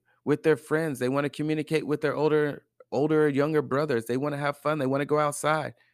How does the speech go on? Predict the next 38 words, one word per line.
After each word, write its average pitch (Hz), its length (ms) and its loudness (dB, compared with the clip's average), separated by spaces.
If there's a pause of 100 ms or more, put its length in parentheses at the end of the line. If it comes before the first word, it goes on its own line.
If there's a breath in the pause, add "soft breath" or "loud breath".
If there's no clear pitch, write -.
(360)
They 113 60 0
wanna 147 220 2
learn 143 240 4
to 143 80 0
ride 147 240 0
their 135 100 -2
bike. 135 340 -2
They 117 100 0
wanna 127 200 -2
be 139 160 0
on 147 120 2
their 139 120 0
scooter. 143 400 -2
They 113 100 0
wanna 131 220 0
climb 143 300 -4
trees. 147 380 -4
They 117 100 -4
wanna 127 220 -2
throw 143 240 0
leaves. 135 500 -2 (280)
They 110 80 0
wanna 147 260 2
run 151 200 0
around. 147 440 -4 (2750)
You 143 120 -2
can 196 100 -2
probably 143 480 0
get 143 280 0
them 143 160 0
to 117 80 -2
sit - 300 -2
for 127 140 -2
maybe 123 280 -2
a 110 40 -2
half 123 320 -2
an 104 80 -4
hour 139 420 -2